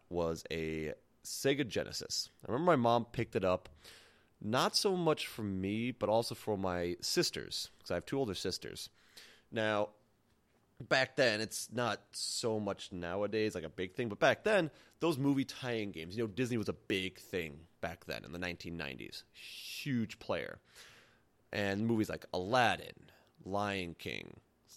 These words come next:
Beauty and the Beast, stuff like that were, were pretty big. A lot of people liked them. And again, me having two older sisters, of course, they're interested in, like, the princessy stuff. And me being a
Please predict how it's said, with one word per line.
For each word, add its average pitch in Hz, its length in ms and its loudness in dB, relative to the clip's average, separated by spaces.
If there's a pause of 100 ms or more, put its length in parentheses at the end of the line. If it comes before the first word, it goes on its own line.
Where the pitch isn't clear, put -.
(200)
Beauty 73 180 -10
and 65 80 -10
the 82 60 -8
Beast, 104 400 -4
stuff - 360 0
like 101 160 -2
that 90 260 -2
were, 165 260 -4
were 151 120 -4
pretty 151 180 0
big. 135 320 4 (200)
A - 40 -10
lot 95 140 2
of 98 60 -2
people 98 140 -2
liked 160 160 4
them. 85 100 -6
And 82 140 -8 (140)
again, 151 240 4
me 127 80 4
having 131 180 4
two 131 140 2
older 117 160 6
sisters, 110 500 -2 (560)
of - 80 -20
course, 104 240 2
they're 101 120 2
interested 95 200 -2
in, 85 40 -4
like, 87 120 -4
the - 60 -8
princessy 87 460 -6
stuff. - 420 -2 (400)
And 202 360 4
me 123 260 4
being 104 280 2
a 95 140 0